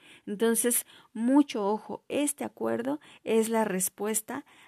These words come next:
ante tanta confusión. Ujú. Eh, y pues bueno, eh, el acuerdo abarca desde educación inicial hasta educación, eh, media superior, superior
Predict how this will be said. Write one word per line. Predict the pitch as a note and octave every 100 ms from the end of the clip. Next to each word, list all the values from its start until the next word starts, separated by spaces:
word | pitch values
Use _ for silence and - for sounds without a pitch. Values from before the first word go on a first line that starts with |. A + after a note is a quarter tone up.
| _
ante | - G3+ F#3+ G3 F#3+
tanta | _ G#3+ A3 A3 B3 C4 _ _ _
confusión. | G3+ F#3 - F3+ - F#3 F#3 E3+ F#3 _ _
Ujú. | F#3+ E3+ G3+ C4+ - _ - - - _ _
Eh, | G3+ G3 G3 F#3+ F#3+ F#3 F#3+ F#3 F#3+ _ _ _
y | F#3+
pues | G3+ F#3+
bueno, | A3+ D4 C4+ A3+ -
eh, | G3 F#3+ F#3 - - _
el | F#3+ F#3
acuerdo | F#3 - G#3+ G#3 G#3+
abarca | G3+ F#3+ F#3+ G3+
desde | F#3+ F3+ E3 F3+ -
educación | F#3+ F#3 F#3 F3+ - G3 G3 -
inicial | G3+ F#3 F3+ - A#3 G#4 A4 _ _ _ _ _ -
hasta | F#3+ F#3 F#3+
educación, | F#3+ F#3 F#3+ F#3 G#3 G#3 G3+ G3 - _ _ _ _ _
eh, | F3+ F3+ F3+ F3+
media | F#3 G3+ G#3
superior, | G3+ F#3+ F3+ G3 A#3+ C#4
superior | - G3+ F#3 F3 A3 C#4 F#4+